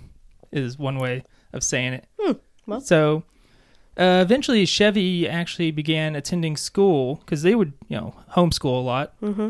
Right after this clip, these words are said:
Speaker 1: as evidenced by the part where they're a bunch of weirdos.
Speaker 2: Yep.
Speaker 1: He, uh, started t-, going to school in the ninth grade at a place called Colville.
Speaker 2: Not to say that all homeschool <laughs> people are weirdos.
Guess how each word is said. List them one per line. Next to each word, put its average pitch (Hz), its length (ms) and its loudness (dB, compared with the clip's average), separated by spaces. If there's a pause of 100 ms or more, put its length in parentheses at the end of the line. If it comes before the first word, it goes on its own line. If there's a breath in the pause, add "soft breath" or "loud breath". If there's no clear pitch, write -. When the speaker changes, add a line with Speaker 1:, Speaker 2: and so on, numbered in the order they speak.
(120)
Speaker 1:
as 143 220 -2
evidenced 139 300 -4
by 139 140 -2
the 131 60 -4
part 131 240 -4
where 135 120 -6 (360)
they're 143 100 0
a 143 40 -2
bunch 151 160 -2
of 143 80 -4
weirdos. 143 520 -2 (120)
Speaker 2:
Yep. 202 220 -6 (500)
Speaker 1:
He, 185 300 4
uh, 147 420 4 (160)
started 170 400 0
t-, - 100 -8
going 190 240 2
to 208 40 -2
school 208 240 4
in 196 60 2
the 170 60 0
ninth 160 320 0
grade 156 680 -2
at 151 220 -4
a 147 40 -8
place 165 220 -2
called 143 200 -2
Colville. 147 580 -2 (340)
Speaker 2:
Not 214 240 0
to 269 100 0
say 247 220 2
that 220 160 2
all 202 160 4
homeschool 208 540 0
<laughs> - 60 -12
people - 200 8
are - 1040 6
weirdos. - 560 -2